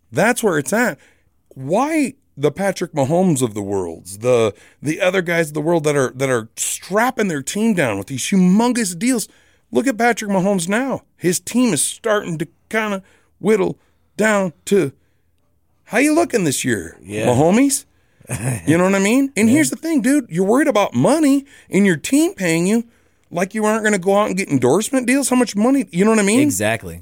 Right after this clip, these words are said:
Speaker 1: Go out and get those, man. Look at the rings on Tom Brady's hands, uh,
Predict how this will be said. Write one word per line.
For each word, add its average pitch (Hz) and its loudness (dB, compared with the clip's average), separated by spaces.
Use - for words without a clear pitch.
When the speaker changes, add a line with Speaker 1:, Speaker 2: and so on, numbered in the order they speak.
Speaker 1:
Go 302 4
out 294 2
and 240 -2
get 302 -2
those, 127 0
man. 214 0
Look 233 0
at 240 0
the 220 4
rings 240 2
on 196 0
Tom 220 -4
Brady's 208 -2
hands, 185 2
uh, 226 2